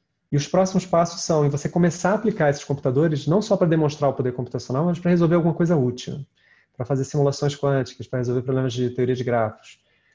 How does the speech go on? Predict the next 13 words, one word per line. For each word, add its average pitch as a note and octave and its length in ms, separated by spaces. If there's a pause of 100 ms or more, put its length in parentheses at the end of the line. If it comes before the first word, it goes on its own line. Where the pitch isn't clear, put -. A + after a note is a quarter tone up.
(200)
né? A#2 240 (500)
Então, D3+ 320
assim, C3+ 540
essa D3+ 320
é F#3 40
a F#3 40
próxima E3+ 320
etapa. C3 560
São - 160
computadores C3 540
que - 100
têm D3+ 160
ruído, D#3 680